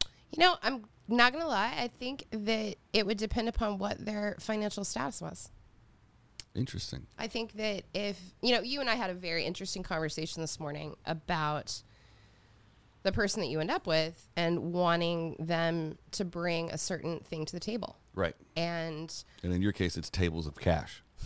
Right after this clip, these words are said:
Speaker 1: <laughs> No, I think I would want someone, I mean, it, it wouldn't be any different than, than I am now. I think right now what I want is someone who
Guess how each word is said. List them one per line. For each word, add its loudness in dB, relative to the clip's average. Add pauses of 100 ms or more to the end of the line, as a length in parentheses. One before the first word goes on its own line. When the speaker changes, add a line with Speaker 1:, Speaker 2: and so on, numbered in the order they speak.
Speaker 1:
<laughs> -12
No, -2
I 6
think -8
I 2
would 2
want 0 (160)
someone, 0 (100)
I 6
mean, 8
it, 4
it 8
wouldn't -4
be -4
any -4
different -8
than, 2
than 4
I -2
am 2
now. -2
I -4
think -10
right 4
now -2
what -4
I 0
want -4
is -4
someone -4
who 2